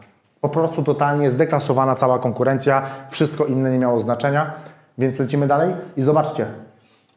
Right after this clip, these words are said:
najbardziej nas to interesuje. Pięćdziesiąt prawie tysięcy zarobione na czysto w tym okresie, to jest od połowy października do dwudziestego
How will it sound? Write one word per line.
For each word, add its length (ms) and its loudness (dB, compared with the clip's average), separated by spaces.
najbardziej 400 4
nas 120 0
to 100 2
interesuje. 520 -2
Pięćdziesiąt 480 0
prawie 260 0
tysięcy 420 2
zarobione 420 4
na 120 2
czysto 520 -4
w 60 -14
tym 160 0
okresie, 300 -2
to 60 0
jest 120 -4
od 100 -8
połowy 320 0
października 640 -2
do 380 2
dwudziestego 760 0